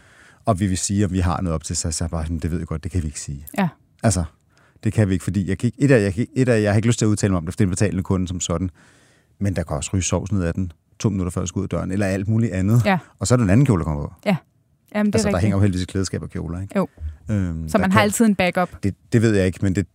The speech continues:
Speaker 1: det har man jo i hvert fald
Speaker 2: Ja.
Speaker 1: i, i klædeskabet, så jeg tænker da altså, der kan, hvis der sker et eller andet, så, så kan der komme noget andet, ikke?
Speaker 2: Jo.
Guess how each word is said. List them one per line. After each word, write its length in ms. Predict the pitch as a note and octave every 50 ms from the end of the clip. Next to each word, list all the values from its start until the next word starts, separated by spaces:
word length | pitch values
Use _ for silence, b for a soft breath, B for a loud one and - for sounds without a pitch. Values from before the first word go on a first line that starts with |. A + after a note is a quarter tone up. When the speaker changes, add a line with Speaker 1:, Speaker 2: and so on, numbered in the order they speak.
| _ _ -
Speaker 1:
det 120 | A2 G2+
har 200 | F2 G2+ A#2+ C#3
man 120 | C#3+ A#2 F#2
jo 80 | F2
i 40 | E2
hvert 200 | D2+ G#2+ B2+ B2
fald 140 | - G#2 G2+
Speaker 2:
Ja. 140 | F3 D3+ -
Speaker 1:
i, 40 |
i 40 | G2
klædeskabet, 480 | - - G#2+ A#2+ A#2 - A2+ G2 E2+ E2+
så 60 | G#2
jeg 80 | G2 E2+
tænker 300 | - - A#2 B2 C3 B2
da 60 | G2+
altså, 200 | F2+ F2 E2+ F#2+
der 100 | F2 F#2
kan, 240 | F2 - G2 F#2 E2+
hvis 120 | F2 F2
der 80 | - F#2+
sker 220 | - - - B2
et 80 | G2+ G2
eller 180 | F#2+ F2+ F2 F2
andet, 180 | E2+ F2 F2
så, 160 | - G2 F#2 D#2+ -
så 180 | - - - F2+
kan 120 | - F2+
der 60 | F2 E2+
komme 200 | - E2 D#2 D#2+
noget 140 | D#2+ D2+
andet, 180 | D2+ D#2 F#2+ A#2
ikke? 140 | C3 - -
Speaker 2:
Jo. 60 | F3+